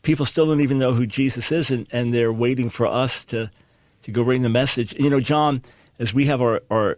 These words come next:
would have our missions, uh, emphases weeks here at, at Fire School of Ministry, which is now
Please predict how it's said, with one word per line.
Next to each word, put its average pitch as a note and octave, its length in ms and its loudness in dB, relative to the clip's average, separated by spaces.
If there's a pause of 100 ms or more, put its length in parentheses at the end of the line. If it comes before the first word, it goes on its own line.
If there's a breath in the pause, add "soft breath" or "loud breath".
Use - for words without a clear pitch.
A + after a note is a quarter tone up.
(100)
would A2+ 180 0
have B2+ 120 2
our A2+ 80 4
missions, A#2 680 -2 (340 soft breath)
uh, G#2 200 -8
emphases A#2+ 560 -2
weeks A2+ 320 -2
here A2+ 240 -2
at, - 100 -4
at G#2+ 100 -8
Fire A#2 280 0
School A#2 260 -2
of G2 100 -6
Ministry, A2+ 360 -2
which G#2+ 180 -6
is A#2+ 140 -4
now A2 320 -2